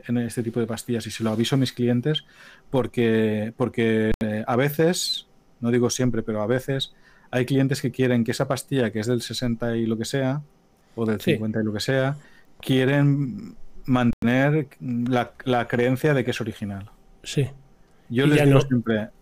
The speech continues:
Speaker 1: yo, yo voy a poner cinta de papel entre el, cinta de carro-, de, de carrocero, no,
Speaker 2: Sí.
Speaker 1: de, de pintor, esta de
Speaker 2: Sí.
Speaker 1: blanquita.
Speaker 2: Sí.
Speaker 1: Es la que suelo poner entre el imán y la bobina. O sea, lo que no, porque ya me ha pasado varias veces que la he
Speaker 2: Sí.
Speaker 1: rebobinado tres veces.
Speaker 2: Claro.
Speaker 1: Y aunque el, y aunque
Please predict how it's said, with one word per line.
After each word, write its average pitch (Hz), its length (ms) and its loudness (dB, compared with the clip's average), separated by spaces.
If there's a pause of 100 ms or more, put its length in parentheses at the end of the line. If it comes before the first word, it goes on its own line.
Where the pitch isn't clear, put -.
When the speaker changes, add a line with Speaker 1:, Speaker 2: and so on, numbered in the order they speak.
(180)
Speaker 1:
yo, 147 400 2
yo 143 380 2
voy 131 200 2
a 123 80 2
poner 120 260 0
cinta 135 320 -2
de 131 60 0
papel 113 320 -4
entre 104 460 -6
el, 104 160 -10 (140)
cinta 131 440 0
de 117 80 -4
carro-, 110 280 -4
de, 107 240 -4
de 110 160 -8
carrocero, 110 360 -8
no, 98 80 -6
Speaker 2:
Sí. 101 160 -6
Speaker 1:
de, 98 140 -8 (160)
de 110 140 0
pintor, 107 380 -2
esta 107 220 -8
de 107 160 -6
Speaker 2:
Sí. 156 120 0
Speaker 1:
blanquita. 110 440 -2 (300)
Speaker 2:
Sí. 151 320 0
Speaker 1:
Es 107 140 0
la 107 100 2
que 98 100 0
suelo 110 180 -2
poner 110 280 0 (560)
entre 123 260 2
el 113 80 4
imán 117 260 4
y 156 60 4
la 120 80 4
bobina. 101 480 -2
O - 40 -14
sea, 107 240 0
lo 113 200 4
que 117 100 0
no, 120 220 4
porque 104 200 -2
ya 113 60 2
me 123 40 2
ha 127 40 2
pasado 135 300 0
varias 131 240 2
veces 143 420 0 (300)
que 120 120 -2
la 107 200 2
he 113 60 2
Speaker 2:
Sí. 117 60 0
Speaker 1:
rebobinado 123 360 4
tres 110 220 -4
veces. 107 480 -4 (300)
Speaker 2:
Claro. 139 220 2
Speaker 1:
Y 139 40 2
aunque 120 240 2
el, 117 200 2
y 123 100 2
aunque 117 220 0